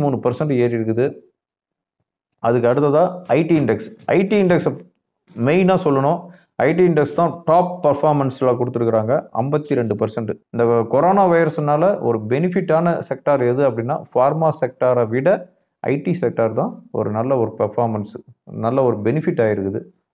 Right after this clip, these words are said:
ஓகே, இப்ப அதுக்கு அடுத்ததா கேபிட்டல் கூட்ஸ் இண்டெக்ஸ் ஐம்பது பர்சன்ட் ஏறி இருக்குது. பவர் இண்டெக்ஸ் எவ்வளோ ஏறி இருக்குதுன்னா, எழுபது பர்சன்ட் ஏறி இருக்குது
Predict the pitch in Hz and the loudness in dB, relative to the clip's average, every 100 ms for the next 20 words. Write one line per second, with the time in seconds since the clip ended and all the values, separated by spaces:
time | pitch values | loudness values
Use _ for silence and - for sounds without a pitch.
0 | - 104 - - _ _ 143 143 - 135 | -6 -6 -6 -10 _ _ -6 -6 -2 0
1 | 175 175 165 180 185 202 190 - - 175 | 2 2 2 2 2 4 2 0 0 2
2 | 185 185 175 143 151 151 - 135 139 139 | 2 2 2 0 -2 -4 -6 -4 0 -2
3 | 143 156 180 - _ _ - 120 156 170 | 0 -2 -4 -8 _ _ -6 -4 0 0
4 | 135 117 - 139 110 101 98 98 - _ | 0 -2 -2 -2 -2 -2 -4 -6 -10 _
5 | _ _ _ _ _ _ _ _ _ _ | _ _ _ _ _ _ _ _ _ _
6 | _ _ - 180 247 240 190 175 - 165 | _ _ 2 4 6 6 4 2 2 0
7 | - 139 180 175 151 143 127 156 196 - | 2 4 4 4 4 2 0 -2 -4 -6
8 | - 147 202 226 196 147 139 165 151 139 | -2 2 2 2 2 0 -2 -2 -2 -2
9 | 120 120 | -2 -2